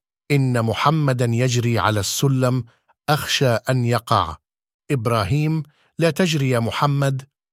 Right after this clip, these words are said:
تعال هنا، ما هذا بيمينك؟ أرني، ارمي هذا، هذا تراب." يدخل محمود. محمود:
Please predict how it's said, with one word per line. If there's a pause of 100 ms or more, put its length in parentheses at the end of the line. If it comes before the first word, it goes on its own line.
تعال
هنا، (360)
ما
هذا
بيمينك؟ (420)
أرني، (400)
ارمي
هذا، (340)
هذا
تراب." (680)
يدخل
محمود. (840)
محمود: